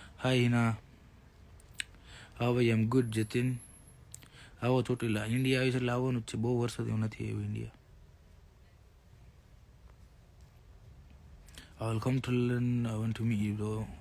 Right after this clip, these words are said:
Anytime, bro. હું ઇન્ડિયા આવીશ એટલે બધાને મળીશ, ભાઈ. મિલન ભરવાડ, જય દ્વારકાધીશભાઈ. જય માતાજી, જય ચેહર માતાજી. હર હર મહાદેવ.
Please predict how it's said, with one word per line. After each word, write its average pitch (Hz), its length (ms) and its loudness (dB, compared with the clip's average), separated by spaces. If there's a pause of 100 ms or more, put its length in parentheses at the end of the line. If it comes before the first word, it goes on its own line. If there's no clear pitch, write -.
(180)
Anytime, 135 420 2
bro. 127 240 2 (2000)
હું 131 160 6
ઇન્ડિયા 156 300 6
આવીશ 151 140 4
એટલે 147 100 2
બધાને 123 360 0
મળીશ, 104 240 -2
ભાઈ. 101 200 -8 (720)
મિલન 127 240 2
ભરવાડ, 120 300 4
જય 117 160 4
દ્વારકાધીશભાઈ. 113 800 0 (1120)
જય 117 200 2
માતાજી, 107 560 2
જય 110 200 0
ચેહર 107 300 -2
માતાજી. 104 460 -6 (360)
હર 110 140 0
હર 110 60 0
મહાદેવ. 107 520 0